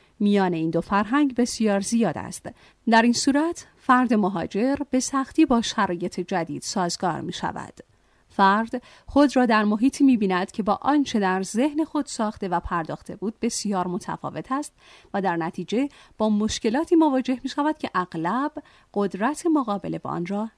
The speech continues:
ندارد. از طرف دیگر، به دلایلی فکر بازگشت به وطن خود را نیز از سر بیرون می‌کند و به اصطلاح از اینجا رانده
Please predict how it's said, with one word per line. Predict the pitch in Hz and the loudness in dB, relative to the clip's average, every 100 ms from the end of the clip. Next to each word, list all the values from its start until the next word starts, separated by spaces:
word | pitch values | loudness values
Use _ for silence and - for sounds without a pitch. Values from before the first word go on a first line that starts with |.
| - | -4
ندارد. | 196 208 190 139 135 120 - - _ _ _ | -2 -2 -4 -8 -12 -16 -20 -20 _ _ _
از | 208 208 | -2 2
طرف | 202 202 | 0 0
دیگر، | 185 190 196 226 302 320 - - _ | -4 -4 0 2 0 -4 -10 -20 _
به | 220 | -4
دلایلی | 180 220 208 196 190 294 339 | 2 2 2 0 0 2 2
فکر | - 240 - 208 | 2 -4 -2 0
بازگشت | 185 165 - 185 202 | 0 -2 -2 -4 -4
به | - | -4
وطن | 165 185 - 165 | -2 -2 -2 -6
خود | 175 190 202 | -4 -4 0
را | 233 | 4
نیز | 269 294 277 - - | 4 4 -2 -20 -6
از | - 196 | -2 -2
سر | - 180 170 202 | -2 -2 -2 -2
بیرون | 202 190 165 | -2 0 0
می‌کند | 151 151 147 139 180 | -2 -4 -8 -6 -2
و | |
به | 214 | 0
اصطلاح | 240 - 247 302 320 _ _ - | 0 0 0 0 -4 _ _ -6
از | 202 190 202 | -4 -2 -4
اینجا | 214 202 180 196 196 | -2 -2 0 -2 -2
رانده | 190 185 180 175 | -2 -2 -2 -2